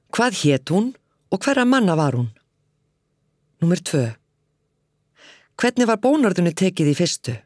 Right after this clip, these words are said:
Hver var ástæðan? Númer þrjú. Hvað varð svo til þess að afstaða konunnar breyttist? Númer fjögur.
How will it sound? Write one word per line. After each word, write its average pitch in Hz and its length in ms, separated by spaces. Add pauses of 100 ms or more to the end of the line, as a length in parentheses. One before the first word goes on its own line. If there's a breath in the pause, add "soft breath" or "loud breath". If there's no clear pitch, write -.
(720)
Hver 220 220
var 220 160
ástæðan? 127 480 (1600)
Númer 165 240
þrjú. 139 260 (1500 soft breath)
Hvað 262 280
varð 233 200
svo 214 120
til 233 280
þess 160 240
að 165 160
afstaða 180 400
konunnar 165 480
breyttist? - 720 (1800)
Númer 175 200
fjögur. 131 440